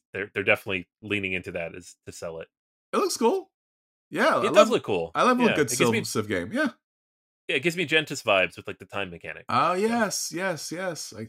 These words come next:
Speaker 2: I see that. Nice.
Speaker 1: All right. Uh, number forty-seven is Castles of Burgundy, which
Speaker 2: What?
Speaker 1: just got a new version.
Speaker 2: Who?
Speaker 1: Everybody got their version. I know. It's, it's a classic, but it's, it's on here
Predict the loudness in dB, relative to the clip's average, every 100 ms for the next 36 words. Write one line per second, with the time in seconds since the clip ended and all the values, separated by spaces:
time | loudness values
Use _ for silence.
0 | -10 -10 -8 -8 -8 -10 -10 -10 -10 -12
1 | -16 _ _ _ _ _ _ _ _ _
2 | -14 -12 -6 -2 -2 0 2 2 2 -2
3 | -4 -2 -2 0 -2 -2 -2 0 0 -4
4 | -6 -4 -4 -6 -8 -8 -8 -8 -10 -20
5 | _ _ -4 -4 -4 -4 0 0 0 0
6 | -2 -2 -8 -12 -2 2 4 2 -4 -4
7 | 0 0 0 -2 -4 -4 -10 -12 _ _
8 | _ _ _ _ _ _ _ _ -8 -4
9 | -4 -6 -8 -10 -10 -10 -10 -8 -6 -4
10 | -4 -2 2 2 0 -2 0 0 -2 -4